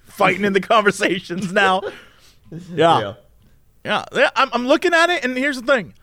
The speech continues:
Speaker 1: For me, yeah, i-, if I had to pick, if I had to go from order of, of the things that I would get rid of first,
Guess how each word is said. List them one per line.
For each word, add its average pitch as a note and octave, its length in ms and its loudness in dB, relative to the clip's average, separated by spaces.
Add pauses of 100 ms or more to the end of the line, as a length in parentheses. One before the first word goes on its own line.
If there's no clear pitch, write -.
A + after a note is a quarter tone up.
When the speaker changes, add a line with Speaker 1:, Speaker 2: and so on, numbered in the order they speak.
(480)
Speaker 1:
For A3 140 2
me, A#3+ 180 2
yeah, A3+ 300 0 (160)
i-, D#3+ 140 0
if E3+ 140 -2
I B3 120 4
had E4+ 140 2
to D4 80 -4
pick, - 200 0
if E3+ 120 -4
I C4 80 6
had E4 100 0
to D#4+ 60 -4
go A3+ 420 2 (180)
from F#3+ 380 0
order G3+ 320 2
of, E3 400 -2
of C#3+ 400 -2
the E3 80 -6
things G#3 340 -8
that G3 120 -2
I F3+ 80 4
would D#3+ 320 -8
get F3 160 -2
rid D#3+ 120 -2
of D3 120 -6
first, B2+ 460 -12